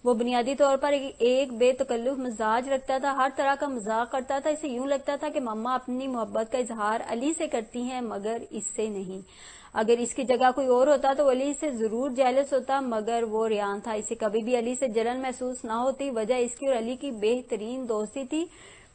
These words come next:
जो बचपन से अब तक चली आ रही थी, मगर आज तो इसको अली भी देखने नहीं आया था। महज चंद घंटे ठहर कर वापस बिजनेस की देखभाल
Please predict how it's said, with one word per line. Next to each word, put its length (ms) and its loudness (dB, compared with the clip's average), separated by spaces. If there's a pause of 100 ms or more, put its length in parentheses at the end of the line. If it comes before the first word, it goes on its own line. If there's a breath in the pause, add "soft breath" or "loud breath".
(100)
जो 160 0
बचपन 640 0
से 240 0
अब 360 0
तक 200 0
चली 340 -2
आ 160 4
रही 140 -2
थी, 120 -4
मगर 340 0
आज 360 4
तो 80 -4
इसको 220 0
अली 220 0
भी 120 -2
देखने 340 2
नहीं 180 -2
आया 260 2
था। 120 -2
महज 280 -2
चंद 360 -4
घंटे 380 0
ठहर 260 -2
कर 160 0
वापस 440 0
बिजनेस 440 -4
की 200 -6
देखभाल 840 0